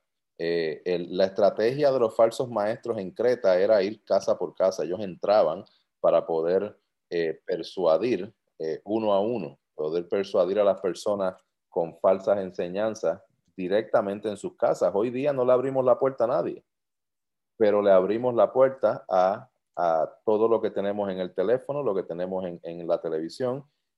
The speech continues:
y, y de esta forma se sigue, eh, metiendo ese tipo de,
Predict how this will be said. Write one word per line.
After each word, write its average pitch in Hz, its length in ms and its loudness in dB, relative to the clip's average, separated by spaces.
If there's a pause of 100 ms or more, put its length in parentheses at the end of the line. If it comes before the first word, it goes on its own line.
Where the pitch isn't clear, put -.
(120)
y, 92 400 -10
y 92 40 -6
de 98 160 0
esta 135 280 2
forma 139 460 0
se 90 200 -6
sigue, 113 720 -2
eh, 87 320 -2
metiendo 95 720 -4
ese 92 180 -6
tipo 95 320 -4
de, 85 280 -2